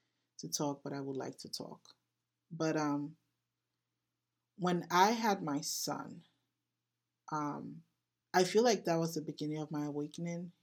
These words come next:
because prior to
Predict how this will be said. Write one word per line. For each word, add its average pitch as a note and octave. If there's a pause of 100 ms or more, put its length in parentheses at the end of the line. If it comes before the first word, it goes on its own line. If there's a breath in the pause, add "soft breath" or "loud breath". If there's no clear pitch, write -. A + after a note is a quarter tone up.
(120)
because D#3+ (2000)
prior C4
to G3